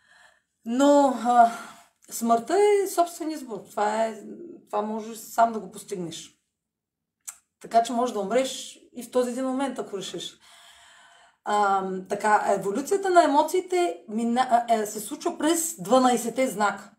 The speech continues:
Това означава, че ние за-, и то се случва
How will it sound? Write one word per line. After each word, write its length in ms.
Това 200
означава, 460
че 120
ние 260
за-, 280
и 160
то 160
се 120
случва 500